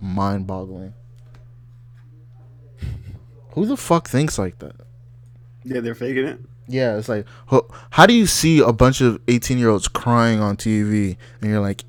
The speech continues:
Speaker 1: "Eh, bullshit"? It's like, "We need God, we need God reform." Bullshit. Like, what kind of psycho thinks that?
Speaker 2: I don't know, bro.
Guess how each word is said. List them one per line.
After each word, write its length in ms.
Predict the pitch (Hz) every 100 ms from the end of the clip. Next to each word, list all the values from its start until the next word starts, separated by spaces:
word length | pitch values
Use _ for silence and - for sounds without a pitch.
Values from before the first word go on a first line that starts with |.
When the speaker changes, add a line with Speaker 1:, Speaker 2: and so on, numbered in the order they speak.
| -
Speaker 1:
"Eh, 840 | 196 190 185 185 185 185 185 185
bullshit"? 540 | - 170 330 - 320 339 - - - - - - - - - -
It's 20 | 156
like, 160 | 143 - - -
"We 60 | 294
need 300 | 440 453 466 466
God, 320 | 453 427 - - 480 - -
we 180 | 453
need 240 | 466 466 440
God 200 | 466 427
reform." 480 | 453 - 440 311 - -
Bullshit. 560 | 117 127 214 220 208 - - -
Like, 220 | 139 135
what 200 | 98 143
kind 120 | - 220
of 80 |
psycho 300 | - 160 151
thinks 280 | 123 135 127
that? 220 | - 87 - - - - - - - - - - - - - - - - - -
Speaker 2:
I 40 | 113
don't 140 | 127
know, 200 | 95 90
bro. 280 | 85 87 87